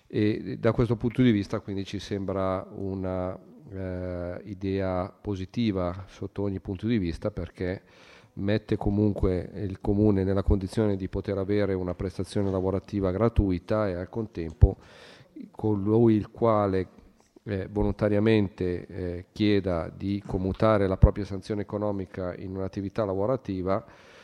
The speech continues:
avere la possibilità appunto di svolgere attività con effetti riabilitativi e in caso di difficoltà economica evitando un esborso di denaro.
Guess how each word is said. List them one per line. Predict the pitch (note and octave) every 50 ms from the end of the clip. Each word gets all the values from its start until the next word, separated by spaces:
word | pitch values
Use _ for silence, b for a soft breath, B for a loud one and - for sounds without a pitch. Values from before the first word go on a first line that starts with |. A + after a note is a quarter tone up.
| B B B -
avere | - F2+ G2+ A2 G#2
la | G#2 G2+
possibilità | F#2+ - G2+ F#2 - F#2+ G2+ G2 G2 - - G#2 G2 F#2+ E2+ - - -
appunto | E2+ E2+ - G#2+ G#2 F#2+ - - G2+
di | F2+ G2
svolgere | F#2+ F#2 F#2+ G#2 G#2+ G#2+ G2+ F#2 G2 F#2 F#2
attività | F#2 F2+ - G2 G2 A2 A2 - - F2+ F2+ F#2+ G#2 G2 -
con | - G#2 F#2+ F#2+ F#2+ F#2+ F#2
effetti | F#2 - - A2 G2 - G2
riabilitativi | F#2 G2 F#2 G#2 G#2 A2 A2 - C#3 B2 - - E2 E2 F2 G2+ G2+ F#2+ F#2
e | F2 F2+
in | F2+
caso | - G2 F#2+ F2+ F#2+
di | F#2
difficoltà | F2+ F2+ - G#2 F#2 - F#2+ F2 - G2
economica | F#2+ - - A2+ G2+ E2+ D#2+ E2+ F2 - -
evitando | G2 F2+ F2+ - - E2+ E2 E2+ E2+
un | E2+
esborso | E2+ D#2+ - F2 F2+ E2+ - -
di | E2+ F2 D#2+
denaro. | E2+ D#2+ D#2 C#2+ C#2 C#2 C#2 C#2